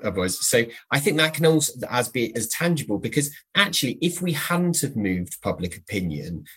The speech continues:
to be more favourable towards climate change in the last five years, you know, voters of all political persuasions are now persuaded the need to make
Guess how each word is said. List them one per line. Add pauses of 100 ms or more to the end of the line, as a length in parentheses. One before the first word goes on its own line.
to
be
more
favourable
towards
climate
change (400)
in
the
last
five
years, (480)
you
know, (160)
voters
of
all
political
persuasions
are
now
persuaded
the
need
to
make